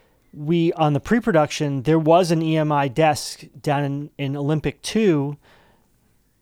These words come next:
that we, like, fell in love with. It was just like, this is, uh, it was underneath, like, a tarp. And I was like,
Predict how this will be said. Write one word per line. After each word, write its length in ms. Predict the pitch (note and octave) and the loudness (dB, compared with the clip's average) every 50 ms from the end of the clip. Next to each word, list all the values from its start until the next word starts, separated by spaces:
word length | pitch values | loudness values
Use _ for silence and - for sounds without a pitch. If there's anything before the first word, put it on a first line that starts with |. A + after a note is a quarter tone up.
| _ _ _ _ _ - - | _ _ _ _ _ -12 -6
that 320 | C3+ D3 B2+ B2 A#2+ _ _ _ - | -2 -2 -2 -2 -4 _ _ _ -12
we, 280 | - C#3+ C#3+ D#3 D3 C#3+ C#3 C3+ - - - _ _ _ _ _ _ _ - | -6 -2 0 0 0 -2 -6 -10 -20 -20 -20 _ _ _ _ _ _ _ -4
like, 280 | C3 C#3+ C3 A#2+ - | -2 -2 -2 -4 -6
fell 300 | - - - E3 D#3+ D3+ | -10 -4 0 0 2 2
in 80 | C#3+ C3 | 2 2
love 180 | C#3+ E3+ F3 D3 | 4 4 4 4
with. 140 | B2+ B2 A2+ | 0 -4 -6
It 60 | A2+ | -6
was 100 | A2+ A2+ | -8 -8
just 120 | A2+ - | -8 -8
like, 160 | C3+ A#2+ A2+ _ _ _ | -8 -8 -10 _ _ _
this 280 | D#3 A#2+ F#3 F3 - - | -8 -4 -2 -2 -2 -4
is, 100 | C#3+ B2+ | -8 -8
uh, 180 | - D3 D#3 D#3+ | -4 -4 -4 -2
it 80 | - D#3+ | -2 -2
was 120 | C#3 C#3+ C#3+ | -2 -2 0
underneath, 520 | F#3 F#3+ F#3+ G3 F#3 F#3 F3 - - - - _ _ _ _ - - - | 0 2 2 2 2 2 0 -2 -4 -14 -20 _ _ _ _ -16 -8 -4
like, 260 | D#3 D3 C#3+ - - - _ _ _ _ _ - - | -4 -4 -4 -6 -10 -20 _ _ _ _ _ -10 -10
a 80 | C#3+ | -8
tarp. 440 | - - - F3 D3 A2 - _ - - _ _ _ _ _ _ - | -6 -2 0 0 0 0 -4 _ -20 -20 _ _ _ _ _ _ -10
And 80 | C3+ C#3 | -6 -4
I 40 | |
was 100 | C#3+ C3+ | -4 -2
like, 160 | B2 B2 A2+ | -4 -6 -8